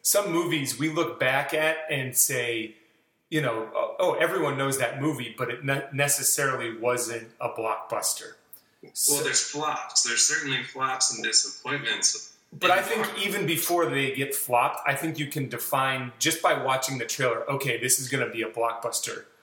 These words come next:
Speaker 1: Or just understanding the notes of the movies before it even
Speaker 2: Why, why?
Speaker 1: releases.
Speaker 2: So what's your gut?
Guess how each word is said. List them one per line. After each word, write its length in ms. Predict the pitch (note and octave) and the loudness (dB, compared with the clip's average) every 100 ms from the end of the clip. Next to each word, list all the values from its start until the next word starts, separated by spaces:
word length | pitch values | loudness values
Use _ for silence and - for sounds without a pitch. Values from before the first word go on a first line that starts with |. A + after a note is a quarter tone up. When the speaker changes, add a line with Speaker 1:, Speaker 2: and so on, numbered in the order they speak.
| _ | _
Speaker 1:
Or 100 | D#3 | 0
just 220 | D3 E3 - | 4 4 2
understanding 760 | E3 D#3 - D3+ D3 C#3+ C3+ | 2 2 2 2 0 0 -2
the 80 | A#2+ | -2
notes 320 | A#2 B2+ B2+ | 0 0 0
of 80 | C3+ | -2
the 40 | A#2 | -4
movies 320 | B2+ A#2 A2 | -6 -6 -10
before 400 | A#2 - C3+ C3 | -10 -6 -2 0
it 40 | B2+ | 0
even 120 | B2 | 0
Speaker 2:
Why, 140 | A#2+ | 0
why? 160 | A2+ B2 | 0 0
Speaker 1:
releases. 480 | B2 - G#2+ G#2 - | 0 0 -2 -2 -2
Speaker 2:
So 160 | - D3 | 0 4
what's 160 | D3 | 4
your 220 | C#3+ C#3+ | 4 0
gut? 200 | C3+ B2 | 2 2